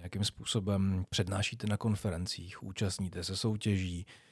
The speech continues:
ehm, děláte reklamu? Ehm, případně ta druhá, jako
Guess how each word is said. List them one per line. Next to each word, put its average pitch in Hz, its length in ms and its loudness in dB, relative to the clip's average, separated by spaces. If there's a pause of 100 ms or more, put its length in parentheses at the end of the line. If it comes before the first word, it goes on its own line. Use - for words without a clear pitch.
(220)
ehm, 85 1000 0
děláte 101 320 2
reklamu? 104 540 4 (400)
Ehm, 95 380 4 (480)
případně 107 760 6
ta 117 160 4
druhá, 107 420 6
jako 110 380 4